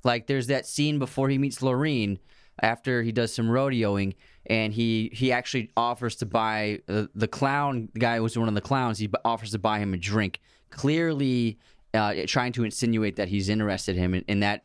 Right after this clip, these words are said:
and the guy rejects him and tells him to keep his money, and, and then he walks away,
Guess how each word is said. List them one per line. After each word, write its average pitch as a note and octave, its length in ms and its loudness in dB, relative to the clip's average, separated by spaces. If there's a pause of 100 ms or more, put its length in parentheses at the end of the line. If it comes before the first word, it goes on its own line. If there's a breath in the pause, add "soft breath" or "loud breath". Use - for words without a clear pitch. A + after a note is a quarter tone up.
and A2+ 140 2
the G2+ 180 2
guy G#2+ 400 0 (260 soft breath)
rejects G#2+ 520 0
him G#2 100 2
and F#2+ 100 0
tells G#2 260 0
him G2 80 -2
to F#2+ 60 -2
keep G#2 220 -2
his F2 140 -4
money, G2 340 2
and, F2+ 120 -2 (280 soft breath)
and A2 140 0
then A#2+ 80 0
he B2 60 0
walks A#2+ 360 -2
away, A#2+ 460 0